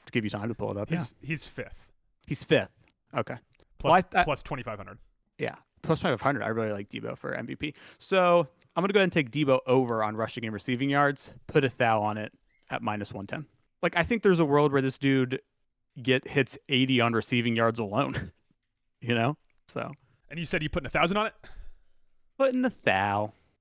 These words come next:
Speaker 2: Only one of us is gonna be right. There's no way we get Deebo over seventy-nine and a half and Christian McCaffrey over ninety-one and a half.
Speaker 1: Yeah. No way.
Speaker 2: What
Speaker 1: One of the things I love about the Super Bowl is I think if you go back throughout the annals of it,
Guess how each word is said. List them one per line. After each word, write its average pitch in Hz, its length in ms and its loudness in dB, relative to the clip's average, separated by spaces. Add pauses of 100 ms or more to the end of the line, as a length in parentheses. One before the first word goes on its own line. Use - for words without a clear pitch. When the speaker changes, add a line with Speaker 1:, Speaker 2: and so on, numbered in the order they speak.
Speaker 2:
Only 269 220 2
one 160 160 0
of 127 60 -6
us 113 120 -6
is 113 40 -16
gonna 120 140 -8
be 110 80 -10
right. 101 260 -10
There's 165 200 0
no 202 100 4
way 190 140 2
we 156 80 0
get 135 180 -4
Deebo 123 400 -2
over 117 400 -6 (460)
seventy-nine 120 440 -6
and 117 80 -8
a 117 60 -12
half 123 180 -4
and 120 120 -14
Christian 117 260 -12
McCaffrey 113 300 -8
over 104 180 -8
ninety-one 95 480 -14
and 95 100 -14
a 98 60 -12
half. 98 300 -16 (340)
Speaker 1:
Yeah. 113 200 -6 (1160)
No 107 140 -6
way. 107 100 -4
Speaker 2:
What - 160 -12
Speaker 1:
One 220 140 -4
of 311 40 -4
the 294 60 -2
things 208 220 0
I 135 80 6
love 120 200 0
about 123 160 2
the 127 60 -10
Super 120 260 -6
Bowl 117 220 2
is 107 180 -4
I 120 140 -2
think 120 340 -4
if 120 80 -4
you 120 120 -4
go 110 200 -4
back 104 360 -4
throughout 110 220 -2
the 113 120 -8
annals 117 380 -6
of 139 140 2
it, 147 120 -2